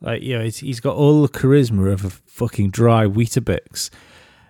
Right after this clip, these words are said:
and I, I, it stops you being endeared to him. But I genuinely believe that he's becoming a half decent Formula One driver. He, and he, don't get me wrong, he has weekends where he just goes fucking missing.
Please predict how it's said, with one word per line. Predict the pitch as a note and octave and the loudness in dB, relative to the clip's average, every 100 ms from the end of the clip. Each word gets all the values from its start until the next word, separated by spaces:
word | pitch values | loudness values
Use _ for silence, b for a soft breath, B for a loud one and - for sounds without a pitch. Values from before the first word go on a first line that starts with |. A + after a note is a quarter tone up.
| b b _ _ _ - | b b _ _ _ -8
and | B2+ B2+ A#2+ A#2 A2 G#2+ - _ _ _ _ - | -2 2 2 2 0 -2 -10 _ _ _ _ -8
I, | C3 | -6
I, | D#2+ | -6
it | C#3 - E3 - | -8 -4 -2 -2
stops | - D#3+ - - | 2 2 0 -6
you | C#3+ | 0
being | C#3+ C3+ | 0 2
endeared | C3 A2 D3 D#3 C3 | 2 2 4 2 0
to | - | 2
him. | B2+ A#2+ A2+ b b b b _ - | 2 2 -2 b b b b _ 0
But | D#3+ | 2
I | D#3+ | 4
genuinely | C#3 - D#3+ D#3 D#3+ D#3+ | 2 4 4 6 4 4
believe | C#3+ D3+ D3+ C3 | 4 4 6 4
that | B2 G#2 | 0 -4
he's | A2 | -6
becoming | A#2 A2+ B2 A#2 | -8 -4 0 2
a | A2 | 2
half | G2 A2 A2 - | 2 2 0 0
decent | A#2+ G2+ B2 | -2 -2 -4
Formula | - G#2+ G#2+ G#2+ | -2 0 2 0
One | G#2 A2 A2 | 2 0 2
driver. | A2 G#2 G2 G#2 | 2 0 0 -4
He, | A2+ | -2
and | B2 A#2+ B2 | -2 2 4
he, | B2 | 4
don't | C3 - C#3+ D#3+ | 2 2 2 2
get | D#3+ | 0
me | D3+ | 2
wrong, | D3+ D3+ C3 | 4 4 4
he | A2 A#2 | 2 2
has | A#2 A2+ | 2 0
weekends | A2+ B2 - G2+ | 0 -2 0 -2
where | F#2+ F2+ | -4 -8
he | G2+ | -8
just | F#2+ G#2 F#2+ | -8 -8 -8
goes | - F2+ E2 | -6 -8 -8
fucking | - - A2+ - - E2 D#2 | -14 -12 -10 -10 -12 -12 -12
missing. | D#2 D#2+ F#2 A2 F2 - D#2+ - | -10 -6 0 0 0 -6 -10 -16